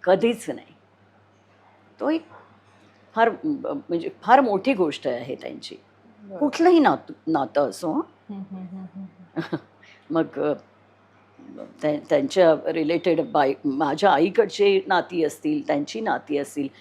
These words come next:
Speaker 1: त्यांनी जोडलेली नाती असतील, त्यात सगळं आलं. कधी जबाबदारी झटकली नाही. ते नातं शेवटपर्यंत त्यांनी नेलं.
Speaker 2: हं, हं, हं.
Speaker 1: मग असा माणूस लुटणारच ना गं.
Speaker 2: बरोबर, बरोबर.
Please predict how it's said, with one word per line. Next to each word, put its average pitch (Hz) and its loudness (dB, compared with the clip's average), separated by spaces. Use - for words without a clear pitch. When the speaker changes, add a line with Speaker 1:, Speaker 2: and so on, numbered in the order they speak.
Speaker 1:
त्यांनी 190 -4
जोडलेली 180 4
नाती 160 4
असतील, - -10
त्यात 151 -2
सगळं 151 4
आलं. 135 -4
कधी 180 2
जबाबदारी 185 2
झटकली 151 -2
नाही. 160 -4
ते 185 0
नातं 185 0
शेवटपर्यंत 226 2
त्यांनी 160 0
नेलं. 135 -6
Speaker 2:
हं, 196 -10
हं, 185 -16
हं. 180 -16
Speaker 1:
मग 285 -2
असा 247 2
माणूस 311 6
लुटणारच 269 8
ना 160 0
गं. 165 -4
Speaker 2:
बरोबर, 190 -8
बरोबर. 175 -8